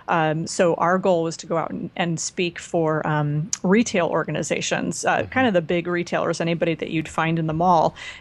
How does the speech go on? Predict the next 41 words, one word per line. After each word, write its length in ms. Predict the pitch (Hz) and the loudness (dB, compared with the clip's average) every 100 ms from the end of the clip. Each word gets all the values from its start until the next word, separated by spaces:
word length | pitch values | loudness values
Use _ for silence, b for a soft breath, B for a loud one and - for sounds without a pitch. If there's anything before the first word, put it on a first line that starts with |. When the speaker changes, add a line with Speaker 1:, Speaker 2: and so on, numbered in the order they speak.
| B | B
Speaker 1:
And 320 | 185 170 170 | 0 2 0
the 200 | - 180 | -2 0
message 840 | 175 170 277 320 - - 180 180 - | 2 2 0 0 -6 -6 -6 -6 -2
of 120 | 185 | 0
all 240 | - 262 285 | 2 2 0
the 140 | 233 | -2
things 300 | - 202 190 | -4 -4 -2
that 120 | 185 | -4
we 140 | 175 175 | -4 -6
would 180 | 165 | -8
teach 320 | - 262 262 - | -8 -8 -6 -4
these 220 | 170 - | -4 -4
people, 440 | - 165 170 165 - - | -8 -2 0 0 -2 0
the 100 | 190 | 2
one 280 | 170 226 214 | 4 4 4
message 360 | 190 196 170 | 2 -2 -8
that 100 | 180 | -4
everybody 340 | 170 165 156 151 | -4 -2 -2 2
loved 320 | 185 196 - | 2 2 0
was 140 | 175 | -4
"Go 180 | - 175 | -2 -2
for 140 | - 170 | 0 0
no." 380 | 180 175 175 B B B | 4 4 2 B B B
And 140 | 185 | -4
so 160 | - 160 | 0 0
eventually 1120 | 156 156 190 202 - - 175 165 160 156 156 | 0 0 0 0 -4 -4 -4 -4 -4 -4 -4
we 240 | - 170 165 | -4 -2 -2
recrafted 720 | 156 175 170 - 170 170 180 | 0 0 0 0 0 0 0
our 140 | 156 151 | 0 2
business 680 | 180 180 175 160 165 - - | 2 0 0 -2 0 -2 0
in 160 | 185 | 0
two 140 | 170 180 | 2 2
thousand 100 | 160 165 165 | 2 0 -2
seven, 440 | 165 185 185 170 160 | 0 0 0 -2 -6
and 320 | - 175 170 | -6 -6 -4
this 180 | 180 196 | -4 -2
is 80 | 202 | -2
all 240 | - 185 | 2 4
we 100 | 175 | 2
talk 240 | 170 165 - | 0 -4 -4
about. 280 | - - | -4 -4